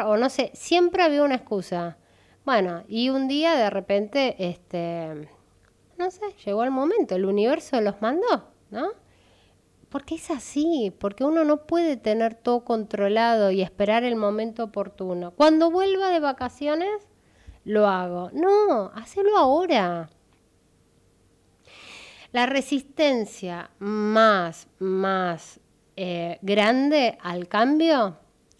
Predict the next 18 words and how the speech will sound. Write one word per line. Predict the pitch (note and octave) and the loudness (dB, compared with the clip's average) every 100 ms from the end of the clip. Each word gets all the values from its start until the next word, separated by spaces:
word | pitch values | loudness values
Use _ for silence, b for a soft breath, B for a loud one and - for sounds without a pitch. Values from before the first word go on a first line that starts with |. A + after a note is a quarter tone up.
| _ | _
es | G#3 - | -8 -6
el | F3 | -4
miedo. | E3+ E3 E3 D#3+ - _ _ _ _ _ _ _ _ _ _ _ - | -4 -6 -10 -14 -20 _ _ _ _ _ _ _ _ _ _ _ -12
Y | G#3 | -8
yo | F#3 B3 C4+ B3+ | -2 2 2 2
lo | A3+ G3+ A3 B3+ - - | -4 -2 0 -2 -6 -4
conozco, | A3+ A#3+ A3+ G#3 F#3 - _ F3 | 0 0 0 -2 -4 -6 _ -14
lo | F3 E3+ | -12 -10
conozco | F3 F#3+ - - | -8 -8 -8 -4
de | G#3 F#3+ | -2 -2
memoria, | F#3 E3+ E3+ F3+ G3 F#3+ E3+ D#3+ D#3 - _ b b b b - | -4 -4 -6 0 2 2 0 -10 -16 -20 _ b b b b -8
lo | F#3 | -4
he | G3 | -2
vivido. | G#3+ G#3+ F#3+ G#3+ G#3 F3+ E3+ D#3 b b b | -4 -6 -6 -6 -6 -6 -8 -12 b b b
El | G#3+ A3+ | -2 0
miedo | B3+ C#4+ D#4+ E4 | 2 2 2 0
te | - - B3+ C#4 - | -4 -2 0 0 -4
invade | A3 G#3 G3 G3+ G#3 F#3+ F3+ F3 D#3+ | -6 -4 -4 -2 -2 -4 -6 -8 -10